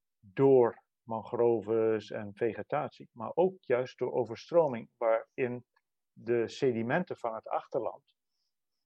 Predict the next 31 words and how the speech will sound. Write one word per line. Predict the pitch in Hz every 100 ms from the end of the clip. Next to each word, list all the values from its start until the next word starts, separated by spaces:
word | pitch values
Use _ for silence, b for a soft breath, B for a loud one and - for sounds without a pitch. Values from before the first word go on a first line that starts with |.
| _ _ _ _
ook | 190 190 190 -
op | 151 113
die | 131
gebieden | - 120 127 123
komen. | - 123 117 113
Dus | 117 -
je | 135
hebt | - 190 - 156
die | 165
overstroming | 160 139 - 160 165 160 147 135
nodig | 170 208 156 - _ _
om | 151 156 156
je, | 147 147 147 147 - -
eh, | 143 135 131 135 - - _ -
om | 131
het | 127
niveau | 135 123 - 208 170
van | 143 131
je | 123
land | 156 160 - _
op | 143 139
peil | - 208 196
te | 160
houden. | 123 113 110 - _ _ _
Het | 127
moment | 131 143 196 202
dat | 160 151
je | 143
overal | - 175 139 123 113
dammetjes | 127 143 139 - 110 -
plaatst | 160 127 90 -